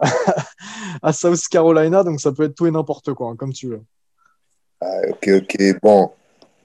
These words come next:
Speaker 2: les meilleurs spots, Block twenty. C'est, euh, Block twenty, c'est, euh, c'est, c'est un espèce de petite résidence, tu vois, universitaire. J'habite pas Block twenty, mais c'est,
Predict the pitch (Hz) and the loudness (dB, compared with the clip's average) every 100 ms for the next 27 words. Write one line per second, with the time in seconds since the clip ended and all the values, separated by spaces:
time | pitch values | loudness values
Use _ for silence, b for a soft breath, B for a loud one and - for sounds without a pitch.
0 | - 90 110 123 120 - 139 143 143 - | -10 0 6 6 6 4 8 8 6 2
1 | - - _ _ 87 113 110 - 127 131 | -8 -12 _ _ 0 2 2 0 2 2
2 | 135 143 _ _ _ _ _ _ - - | -2 -6 _ _ _ _ _ _ -16 -8
3 | 104 104 101 101 104 104 104 101 _ _ | -2 0 2 2 2 0 -4 -12 _ _
4 | _ _ _ _ _ 92 107 - 117 117 | _ _ _ _ _ -2 -2 -2 -10 -8
5 | 113 - 101 98 98 98 95 - 104 98 | -10 -8 -4 -4 -2 -4 -6 -8 -10 -10
6 | - 101 95 95 92 101 87 95 92 92 | -6 -4 -2 -4 -6 -8 -4 -2 0 0
7 | 85 _ _ _ _ _ - - - 110 | -4 _ _ _ _ _ -14 -10 2 2
8 | 98 107 117 113 107 104 101 104 - 95 | 2 4 4 6 4 6 4 2 0 2
9 | 113 107 101 - 85 90 - 107 104 101 | 6 6 6 -8 -6 -4 2 4 4 2
10 | 104 110 101 92 101 95 | 0 2 0 0 -2 -2